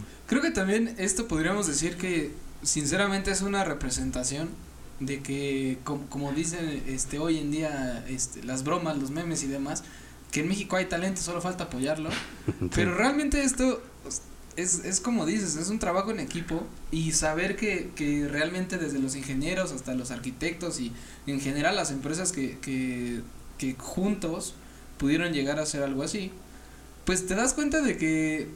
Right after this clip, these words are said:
Speaker 1: en Toluca hay talento también.
Speaker 2: Así
Speaker 1: O sea,
Speaker 2: es.
Speaker 1: porque realmente todos se cierran más como a Ciudad de México,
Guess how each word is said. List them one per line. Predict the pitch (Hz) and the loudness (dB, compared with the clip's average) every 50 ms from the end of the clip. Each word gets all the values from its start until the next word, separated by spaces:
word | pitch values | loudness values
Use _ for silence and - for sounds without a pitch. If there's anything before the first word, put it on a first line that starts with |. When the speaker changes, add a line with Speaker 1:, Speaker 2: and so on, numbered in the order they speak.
| - - - - | -14 -8 -2 2
Speaker 1:
en | 156 160 160 160 | 2 4 4 4
Toluca | - 175 185 220 294 320 - - 262 | 6 6 8 10 8 8 8 4 2
hay | 226 | 2
talento | - 180 170 180 202 233 226 - 170 | 2 2 2 4 6 6 6 4 2
también. | - 139 135 139 151 180 240 254 - 104 | -4 -4 -4 -4 -2 -2 -2 -2 0 0
Speaker 2:
Así | 98 90 - 110 | 0 2 4 6
Speaker 1:
O | 208 | 6
sea, | 208 | 6
Speaker 2:
es. | 208 - | 4 2
Speaker 1:
porque | 185 170 170 185 185 | -2 -2 0 0 2
realmente | - 208 254 254 254 262 247 233 262 254 254 - - - - - - - - | 4 4 6 6 6 6 6 4 4 2 2 0 -4 -12 -14 -14 -12 -4 2
todos | - 214 254 277 269 | 4 4 6 6 4
se | - 165 | 4 4
cierran | 147 - 170 190 202 190 208 202 185 | 4 4 4 4 4 4 2 0 0
más | 175 180 185 175 - | 0 2 2 2 0
como | - 180 165 151 139 135 | 0 -2 -4 -2 -2 -2
a | 139 139 | -2 -2
Ciudad | 139 143 143 156 | -2 -2 -2 -2
de | 151 147 | -2 -2
México, | 160 196 190 - 113 - - | -2 -2 -2 -2 -4 -6 -6